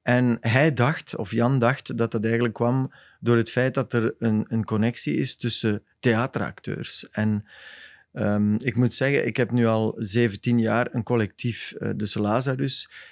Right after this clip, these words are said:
En het is wel zo dat als je in collectief met, hè, dat zijn uiteindelijk,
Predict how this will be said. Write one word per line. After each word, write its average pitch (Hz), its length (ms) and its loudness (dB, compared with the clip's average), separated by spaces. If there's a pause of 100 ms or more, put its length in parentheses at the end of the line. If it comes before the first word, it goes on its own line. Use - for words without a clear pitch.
(140)
En 113 500 0 (160)
het - 240 -6
is 113 180 2
wel 120 240 4
zo 120 300 0
dat 123 220 0
als 107 280 -2
je 110 140 0
in 110 180 -2
collectief 120 800 -2 (280)
met, 107 600 -2
hè, 101 180 -4
dat 117 140 -2
zijn 110 200 0
uiteindelijk, 107 580 0